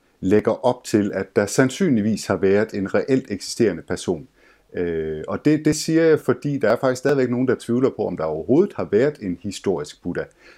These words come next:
Men de fleste forskere i dag vil sige, at det har der nu nok, øh, og det har sikkert været, øh, en, der ikke har været så langt fra nogen af legenderne, nemlig en søn af en fyrste i det nuværende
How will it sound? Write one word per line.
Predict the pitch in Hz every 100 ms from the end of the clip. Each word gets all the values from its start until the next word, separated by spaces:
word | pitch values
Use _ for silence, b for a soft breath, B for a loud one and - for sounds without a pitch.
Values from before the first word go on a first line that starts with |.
| b
Men | - 135
de | 160
fleste | 151 202 156 -
forskere | - 120 117 120 98
i |
dag | 95 104 87
vil | 95
sige, | - 107 107 92
at | -
det | 117
har | 113 110
der | 98
nu | 98
nok, | 107 127 139 - - b b b b
øh, | 101 98 -
og | 101 104 -
det | 120
har | 107 113 107
sikkert | - - 151 147 -
været, | 110 104 104 - -
øh, | 101 98 90 92 87 80 _ _ _ _ _ - - b b b _
en, | 160 135
der | 131
ikke | 123 170 156
har | 135
været | 127 123
så | - 160
langt | 151 120 -
fra | 113
nogen | 110 120 139 143
af | 113
legenderne, | 107 - 101 110 107 98
nemlig | 92 98 123 131 104
en | 92
søn | - 117 120
af | - 98
en | 80 80
fyrste | - 165 185 - 143
i | 101
det | 92 95
nuværende | 101 113 113 95 82